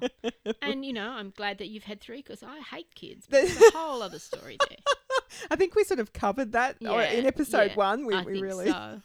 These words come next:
Speaker 2: I think so.
Speaker 1: <laughs>
Speaker 2: So it's fair to say that although both of us have that familial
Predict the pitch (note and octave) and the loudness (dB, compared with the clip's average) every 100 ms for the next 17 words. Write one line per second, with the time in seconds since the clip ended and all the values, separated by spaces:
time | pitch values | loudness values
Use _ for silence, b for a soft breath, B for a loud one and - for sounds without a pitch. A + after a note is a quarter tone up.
0 | - F#4+ G#3+ F#4 C#4 F#4+ - - C2+ B3+ | -2 0 2 0 2 -2 -2 -4 0 -2
1 | - - B3+ - - - D#4+ E4+ - F#4+ | -2 -6 -8 -8 -8 -4 -4 -4 -8 -8
2 | G4 G4 F#4 - C#4 G3+ E3 - _ _ | -6 -6 -8 -10 -10 -10 -12 -16 _ _
3 | _ _ C4+ B3+ C4 C4 C4+ A#3+ C4 C#4+ | _ _ -6 -6 -6 -6 -8 -6 -6 -6
4 | D4 C#4+ D4+ C#4 - B3 A3+ A3+ - A3+ | -10 -12 -12 -12 -12 -10 -10 -12 -14 -12
5 | G#3+ - - A3 G#3 A3 A#3+ B3+ A#3 A3 | -12 -14 -18 -12 -10 -8 -6 -8 -8 -8
6 | G#3 G#3 | -8 -10